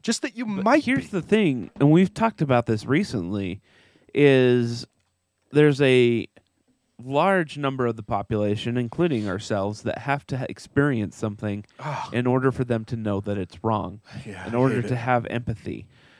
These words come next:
Speaker 2: Uh, and like I said, we're both, we've
Speaker 1: Oh, yeah.
Speaker 2: admitted that we have been guilty of this before.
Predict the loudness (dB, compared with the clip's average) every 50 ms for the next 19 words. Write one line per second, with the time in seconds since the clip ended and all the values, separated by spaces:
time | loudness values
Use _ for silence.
0 | _ _ _ _ _ 0 2 2 4 4 2 2 0 -2 -4 -4 -2 -2 -2 -2
1 | -2 0 -2 0 0 -2 -10 -2 0 0 2 2 2 0 0 -2 0 0 0 0
2 | 0 -2 -4 -4 -4 -4 -4 -4 _ _ _ _ -20 -20 -20 -20 -20 _ _ _
3 | _ 2 4 4 4 6 6 6 4 4 2 -2 0 0 0 0 -2 _ _ -8
4 | -2 -2 -2 -2 -2 -6 -8 -6 -4 -4 -6 -6 -4 -4 -6 -6 -2 -4 -4 -6
5 | -4 _ -10 -10 -6 -4 -4 -2 -2 -2 -4 -6